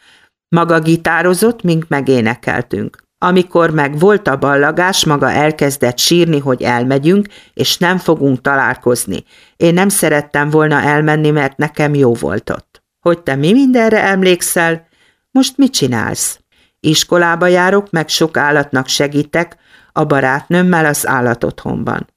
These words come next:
Tünemények vagytok. Nagyon szép dolog, amit tesztek. Cukrot adnék annak a madárnak, dalolja ki nevét a babámnak. Ma ezt kellett énekelni.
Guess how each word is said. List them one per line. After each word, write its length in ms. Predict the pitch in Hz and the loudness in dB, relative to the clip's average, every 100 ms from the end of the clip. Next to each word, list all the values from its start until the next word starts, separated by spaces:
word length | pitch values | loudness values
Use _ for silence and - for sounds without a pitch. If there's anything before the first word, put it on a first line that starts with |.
| - | -4
Tünemények 760 | 143 135 131 127 131 127 - | 0 0 0 0 0 0 -2
vagytok. 560 | - 131 _ - - - | -6 -8 _ -8 -8 -4
Nagyon 360 | 208 175 123 | -2 0 -2
szép 340 | 123 - 139 139 | -4 0 0 2
dolog, 300 | 139 135 127 | 0 0 0
amit 260 | 123 120 | -2 -2
tesztek. 600 | - 110 - - - - _ _ - | -4 -8 -8 -10 -12 -12 _ _ -4
Cukrot 540 | 311 311 208 208 202 | -2 0 2 0 2
adnék 420 | 175 165 156 147 | 0 2 0 0
annak 340 | 185 190 190 - | 0 2 2 0
a 80 | |
madárnak, 680 | 190 185 175 180 175 180 180 | 2 2 0 0 0 0 0
dalolja 540 | 165 156 156 151 147 151 | 0 2 4 4 2 0
ki 120 | 160 | 0
nevét 440 | 147 127 131 135 | 0 2 0 0
a 60 | 135 | 0
babámnak. 720 | 135 131 131 127 131 127 _ | 0 0 -2 -2 -2 -4 _
Ma 200 | 165 180 | -2 0
ezt 280 | 180 175 - | 0 -4 -4
kellett 420 | 139 135 131 135 | 0 2 0 -2
énekelni. 800 | 131 131 131 - 131 131 135 | -2 0 -2 -6 -6 -6 -8